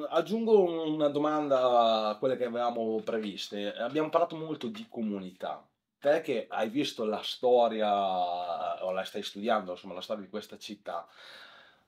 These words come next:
abbiamo il sentore, e ne parliamo spesso e volentieri, che Cento abbia perso il suo senso di comunità. Eh, allora ti faccio una domanda. Che cos'è che rende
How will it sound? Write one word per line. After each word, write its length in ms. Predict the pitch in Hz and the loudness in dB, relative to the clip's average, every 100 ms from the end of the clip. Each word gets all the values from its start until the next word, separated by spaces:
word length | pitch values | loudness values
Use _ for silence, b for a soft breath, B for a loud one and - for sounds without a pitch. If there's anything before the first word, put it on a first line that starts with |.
| - | 4
abbiamo 440 | 202 190 151 131 | 6 10 8 8
il 80 | 135 | 4
sentore, 1000 | - 170 170 170 151 143 160 185 151 117 | 2 0 2 4 6 6 8 8 8 4
e 60 | |
ne 120 | 110 107 | 0 -2
parliamo 360 | 120 127 117 | 0 0 0
spesso 260 | 110 127 127 | -2 -6 -6
e 20 | |
volentieri, 580 | 117 127 151 127 113 131 | -4 -4 -4 -4 -4 -4
che 160 | 131 135 | -4 -6
Cento 400 | 131 113 113 127 | -4 -6 -4 -4
abbia 200 | 110 104 | -4 -4
perso 380 | 117 101 90 | 0 0 -2
il 60 | 98 | -12
suo 140 | - | -12
senso 400 | 98 104 92 - | -10 -10 -12 -14
di 240 | 98 95 107 | -12 -10 -10
comunità. 800 | - 95 95 92 87 - 73 - _ b b b b b | -10 -10 -10 -10 -12 -10 -10 -12 _ b b b b b
Eh, 640 | - 135 127 113 110 98 _ _ _ _ - | -4 0 0 0 -2 -6 _ _ _ _ 0
allora 360 | 127 180 214 | 4 6 4
ti 100 | 214 | 2
faccio 320 | - 156 151 151 | -4 0 0 0
una 140 | 135 | -4
domanda. 600 | 120 113 92 82 82 85 _ _ _ _ _ | -2 -4 -4 -8 -10 -10 _ _ _ _ _
Che 140 | 147 | -8
cos'è 520 | 147 147 135 208 180 _ | -4 -4 0 0 -2 _
che 220 | - 104 | -6 -4
rende 720 | 104 117 107 98 95 90 87 | -2 -4 -4 -6 -8 -10 -12